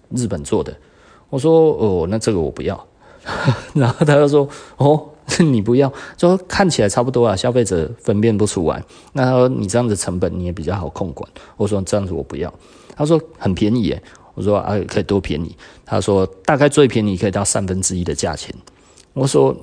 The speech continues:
：“可是我觉得我还是不要，我要的就是正日本的 Made in Japan。”然后他说：“哦，那你是一个诚实的人哦。”然后那个时候我们就聊到其他的牌子，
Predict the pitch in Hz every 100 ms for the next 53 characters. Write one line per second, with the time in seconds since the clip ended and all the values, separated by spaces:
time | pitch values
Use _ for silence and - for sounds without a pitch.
0 | 85 - 95 120 113 98 95 95 104 90
1 | 87 90 98 87 92 80 82 104 - 80
2 | - 95 95 - - 101 - - _ _
3 | _ _ - - 120 98 82 80 87 85
4 | 87 82 78 101 76 - - - - 104
5 | 104 98 104 101 92 - 113 90 87 107
6 | 104 87 110 98 87 - 87 - 69 73
7 | 71 - 92 - - - - 95 95 110
8 | 104 95 107 113 101 98 104 98 95 -
9 | - - - 90 92 113 110 104 90 110
10 | 107 90 92 87 85 80 78 76